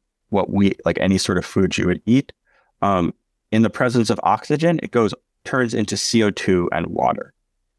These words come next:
But if there's no oxygen, it can't become carbon dioxide because there's none of the oxygen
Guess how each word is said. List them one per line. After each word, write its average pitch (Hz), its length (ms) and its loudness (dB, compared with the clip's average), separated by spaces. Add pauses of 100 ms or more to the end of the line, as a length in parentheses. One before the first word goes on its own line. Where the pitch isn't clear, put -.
(180)
But 113 120 0
if 123 120 -2
there's 113 180 0
no 120 180 2
oxygen, 90 680 0 (160)
it - 100 -16
can't 107 280 -6
become 95 300 -2
carbon 90 380 -2
dioxide 87 560 -2
because 85 220 -10
there's 90 180 -4
none 92 140 0
of 87 100 -2
the - 120 -6
oxygen 87 580 -2